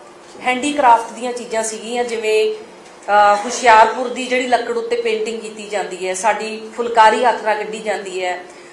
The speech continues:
ਸਾਡੀਆਂ ਜੁੱਤੀਆਂ ਜਿਹੜੀਆਂ, ਅਹ, ਹੱਥ ਨਾਲ ਬਣਾਈਆਂ ਜਾਂਦੀਆਂ, ਜਿਹੜੀਆਂ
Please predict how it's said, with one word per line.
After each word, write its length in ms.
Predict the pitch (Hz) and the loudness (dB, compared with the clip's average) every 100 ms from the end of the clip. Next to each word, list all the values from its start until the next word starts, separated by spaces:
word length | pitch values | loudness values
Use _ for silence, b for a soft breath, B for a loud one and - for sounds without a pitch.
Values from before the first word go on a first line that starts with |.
| B | B
ਸਾਡੀਆਂ 500 | - 240 240 247 277 | 0 2 2 0 -2
ਜੁੱਤੀਆਂ 800 | 277 247 285 294 320 320 302 - | -4 -8 -4 2 4 4 2 0
ਜਿਹੜੀਆਂ, 560 | 220 240 254 262 254 | 2 2 4 2 2
ਅਹ, 440 | 214 196 190 190 226 | 2 0 0 2 2
ਹੱਥ 140 | 220 | 4
ਨਾਲ 180 | 247 247 | 2 2
ਬਣਾਈਆਂ 400 | 233 208 214 247 | 2 0 0 0
ਜਾਂਦੀਆਂ, 340 | 240 233 269 | 2 2 0
ਜਿਹੜੀਆਂ 360 | 269 269 285 | -4 -2 0